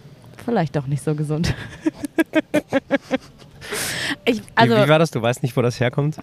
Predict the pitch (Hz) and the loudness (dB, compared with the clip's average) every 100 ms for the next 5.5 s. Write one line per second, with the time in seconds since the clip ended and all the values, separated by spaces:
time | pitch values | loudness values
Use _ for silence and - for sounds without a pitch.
0 | - - 262 - - 254 - - - 226 | -14 -2 0 2 0 0 -6 -14 -12 -10
1 | - 208 - 202 233 196 185 185 226 220 | -6 -6 0 2 2 -2 -6 -2 0 2
2 | 202 202 226 240 285 - 247 147 139 - | 4 4 2 0 2 4 2 2 -2 -2
3 | - 523 - - - - 202 208 202 - | 0 0 0 -10 -10 -2 4 6 4 2
4 | 226 254 240 220 233 254 240 240 262 254 | 2 2 0 2 2 0 0 2 0 0
5 | 254 233 247 - 285 | 4 4 4 2 -4